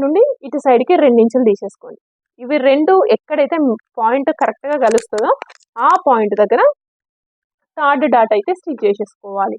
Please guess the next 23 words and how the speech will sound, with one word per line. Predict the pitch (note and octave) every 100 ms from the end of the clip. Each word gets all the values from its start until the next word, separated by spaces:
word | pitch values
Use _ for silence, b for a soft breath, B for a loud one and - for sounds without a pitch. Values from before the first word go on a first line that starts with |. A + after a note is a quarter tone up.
| _ _ _ _
ఓకే, | C4+ G4+ C5 _ _ _ _ -
ఇది | D4 D4+
ఎంత | D#4+ E4+
పొడవైనా | D4+ D4 D#4+
ఇంకా | D#4+ D4+
మనకు | D4 D4 A#3
అవసరం | A3 A3 G3+
లేదు. | F#3+ - _ _ D#4
ఈ |
విధంగా | D#4+ D#4+ D#4+
తీసేసుకొని | C4+ B3 C4 - D#4 G4+ _
సైడ్కి | A3+ B3 A#3 A#4+ - _ -
ఒక | A3+ D#4+
పావు | C4 A#3+ C#4
పావు | C#4 C#4
ఇంచు | C4+ B3
ఉండే | A3+ A#3+
విధంగా | A3+ D#4+ E4
మనం | C#4+ C4
డాట్ | G#3 A3
అనేది | A3+ D4+
స్టిచ్ | - G3+
చేసుకోవాలి. | G#3 - A#3+ C4